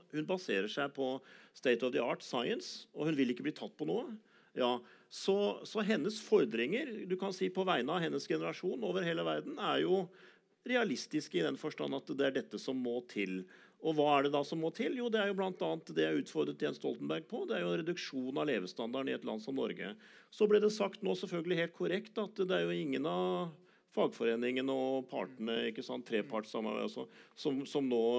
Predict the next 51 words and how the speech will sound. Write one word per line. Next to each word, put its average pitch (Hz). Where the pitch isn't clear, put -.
eh, 120
går 123
til 113
forhandlingene 107
med, 113
med 110
det 101
som 151
krav, 160
så 196
å 185
si, 294
at 214
vi 165
skal 156
ha 143
mindre, 135
snarere 160
enn 139
at -
vi 143
skal 147
ha 135
mer. 98
De 120
vil 175
ha 202
mer, 113
akkurat 196
som 175
før. 127
Så 175
vi, 180
så -
vi 175
er 127
jo -
på 180
det 151
sporet, 135
men, 196
eh, 92
jeg 185
tenker 165
at, -
eh, 185
ja, 160
de 214
gule 180
vestene 180
ble 165